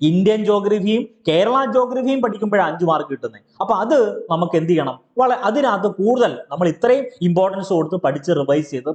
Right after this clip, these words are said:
മതി. ഒപ്പം തന്നെ ഈ ഒ എം ആർ പരീക്ഷയോടെ ചെയ്യുമ്പോൾ അത് ക്ലിയർ ആവും. ഇനി ഏറ്റവും പ്രയോറിറ്റി കൊടുക്കേണ്ടത് ധനതത്വശാസ്ത്രം അല്ലെങ്കിൽ എക്കണോമിക്സ് എന്നറിയപ്പെടുന്ന ഏരിയ, അതിൽ നീതി ആയോഗ് എന്നറിയപ്പെടുന്ന സംവിധാനം, പഞ്ചവത്സര പദ്ധതി എന്നറിയപ്പെടുന്ന കൺസെപ്റ്റ്,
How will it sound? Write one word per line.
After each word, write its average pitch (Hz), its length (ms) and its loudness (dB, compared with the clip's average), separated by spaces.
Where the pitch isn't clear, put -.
മതി. 117 240 -8
ഒപ്പം 214 320 -2
തന്നെ 165 240 -10
ഈ 165 80 2
ഒ 147 160 4
എം 160 180 -2
ആർ 160 80 0
പരീക്ഷയോടെ 151 480 -4
ചെയ്യുമ്പോൾ 127 400 -4
അത് 131 120 -4
ക്ലിയർ 113 180 -6
ആവും. - 160 -12
ഇനി 202 100 4
ഏറ്റവും 202 440 0
പ്രയോറിറ്റി 220 460 -2
കൊടുക്കേണ്ടത് 165 760 -4
ധനതത്വശാസ്ത്രം 214 880 0
അല്ലെങ്കിൽ 175 240 0
എക്കണോമിക്സ് 180 540 -2
എന്നറിയപ്പെടുന്ന 151 680 -2
ഏരിയ, 160 340 2
അതിൽ 151 240 0
നീതി 160 340 0
ആയോഗ് 156 280 2
എന്നറിയപ്പെടുന്ന 151 640 -2
സംവിധാനം, 156 560 -2
പഞ്ചവത്സര 175 640 0
പദ്ധതി 156 360 -2
എന്നറിയപ്പെടുന്ന 147 680 -4
കൺസെപ്റ്റ്, 147 520 -2